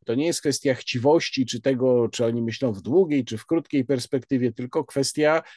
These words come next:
po prostu tego, żeby przetrwać, więc, y, no, no, trochę, mówiąc szczerze, pańska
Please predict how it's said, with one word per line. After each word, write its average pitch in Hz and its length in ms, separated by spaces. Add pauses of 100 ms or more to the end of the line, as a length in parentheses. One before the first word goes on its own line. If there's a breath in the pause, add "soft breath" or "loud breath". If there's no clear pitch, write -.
(340 loud breath)
po 151 120
prostu 156 360
tego, 151 300
żeby 143 300 (220)
przetrwać, - 960
więc, 131 500
y, 143 480
no, 156 200 (120)
no, 143 160
trochę, 180 380
mówiąc 185 440
szczerze, 160 320
pańska 165 440